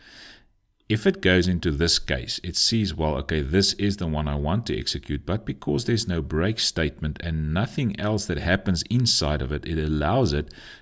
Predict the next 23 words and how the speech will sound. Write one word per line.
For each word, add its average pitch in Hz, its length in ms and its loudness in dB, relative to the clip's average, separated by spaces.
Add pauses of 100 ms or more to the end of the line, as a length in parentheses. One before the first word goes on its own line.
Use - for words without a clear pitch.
and 190 160 4
it 120 200 0 (300)
allows 85 520 4
to - 120 -2
also 82 400 -2
do 76 380 -2 (380)
the 76 220 -2
following 73 760 0
case 62 260 -4
statement. - 640 -8 (180)
Drop 120 360 0
into 156 400 2
it 65 280 -6 (240)
and 85 180 2
then 80 240 0
print 101 300 2
out 78 260 -2
this 95 180 2
part 60 420 -8 (360)
before 80 380 0
it 69 80 -2
actually 69 400 -4
breaks. 69 520 -6